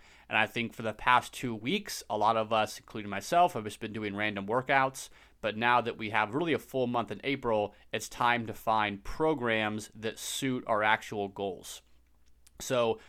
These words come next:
you kinda have a few different options here. You can look for a program, and that's gonna be kinda hard to find right now unless you hire a coach, um, 'cause not too many people have,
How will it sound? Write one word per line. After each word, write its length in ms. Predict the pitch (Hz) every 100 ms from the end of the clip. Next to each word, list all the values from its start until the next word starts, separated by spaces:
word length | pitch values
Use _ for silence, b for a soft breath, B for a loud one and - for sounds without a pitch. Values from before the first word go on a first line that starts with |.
| B B B B
you 100 | 123
kinda 220 | 175 185
have 160 | 160 151
a 40 |
few 220 | 135 -
different 300 | 147 139 120
options 380 | 117 113 - 101
here. 340 | 107 104 156 - b b
You 160 | 113 120
can 440 | 123 110 110 107 -
look 400 | 113 147 - -
for 640 | - 117 104 104 117 131 - -
a 80 | 110
program, 920 | - - 120 110 104 98 101 123 143
and 80 | 117
that's 140 | 113
gonna 100 | 135
be 100 | 117
kinda 360 | - - 160 127
hard 260 | - 110
to 80 | 101
find 460 | - 95 98 95 101
right 200 | 98 82
now 220 | 98 98
unless 220 | 110 101
you 60 | 110
hire 340 | - 104 98
a 40 | -
coach, 520 | - 101 101 - - B B B B
um, 420 | 107 104 101 98 98
'cause 180 | -
not 240 | 113 127 -
too 160 | -
many 160 | 131 120
people 320 | 117 117 113
have, 420 | 104 107 101 98